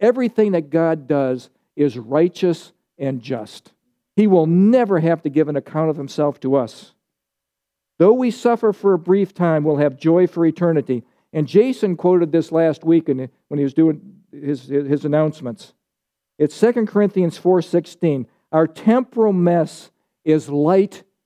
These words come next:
and momentary." Look at, the awfulness of stuff does not seem light and momentary here. It seems like it's going on forever and ever, but it is light and momentary in the eyes of eternity.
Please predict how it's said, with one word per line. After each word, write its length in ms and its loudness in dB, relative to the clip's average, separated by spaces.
and 160 2
momentary." 680 -2
Look 120 2
at, 140 -4
the 240 0
awfulness 760 0
of 120 -2
stuff 380 -2
does 180 2
not 240 0
seem 280 0
light 260 2
and 80 -2
momentary 580 -2
here. 220 -12
It 100 0
seems 260 0
like 140 2
it's 120 0
going 260 2
on 180 2
forever 460 0
and 80 0
ever, 200 2
but 240 -2
it 140 2
is 300 2
light 240 2
and 80 0
momentary 520 0
in 60 -2
the 120 0
eyes 260 0
of 80 -6
eternity. 580 -2